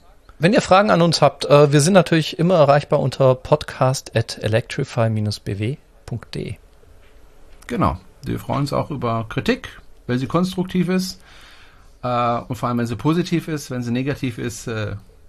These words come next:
Speaker 2: geht's automatisch in den Spam. <laughs>
Speaker 1: So ist es.
Speaker 2: Nein,
Speaker 1: Gut.
Speaker 2: natürlich nicht. Also, gerne Kritik, Anregungen oder wenn ihr der Meinung seid, ihr werdet ein Studiogast, den man mal unbedingt interviewen müsste, weil ihr was besonders Tolles gemacht habt, dann, äh, meldet euch gerne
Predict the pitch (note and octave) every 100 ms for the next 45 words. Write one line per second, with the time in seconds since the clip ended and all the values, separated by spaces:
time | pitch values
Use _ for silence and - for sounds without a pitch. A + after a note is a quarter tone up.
0 | - B2 A2 - C#3 C3 B2 A#2+ B2+ A#2
1 | G#2+ - - - - - - E4+ - -
2 | - - - - - - - - - -
3 | D3 - D3 B2 C3 - - - - -
4 | - F#3 F3+ - - - C#2+ F2 - F#3
5 | G2+ F#2 F#2+ - - - - - - E3+
6 | D3 F#2+ F#2+ D3+ F#3+ - F3+ A3 - -
7 | F3+ G#3 A3 - D#3+ F#3 F#3+ F#3+ F#3+ F#3
8 | G3+ G#3+ G3+ G3 F#3 E3+ E3 F3+ F3+ E3+
9 | E3 E3+ - E3+ E3 D#3+ D#3+ D#3 C#3+ -
10 | G#3+ G3 F3+ F3+ - E3 E3 D3+ D3 F3+
11 | A#3 G3+ G3+ F#3 F3 E3+ F3 E3+ E3 E3
12 | D3+ C#3+ C#3 - A#2+ C3+ E3+ - E3+ D#3+
13 | D#3 C3+ C3 - C#3+ - - C3+ C3 B2+
14 | - - B2+ - C4+ G#3 F#3+ E3 E3 F#3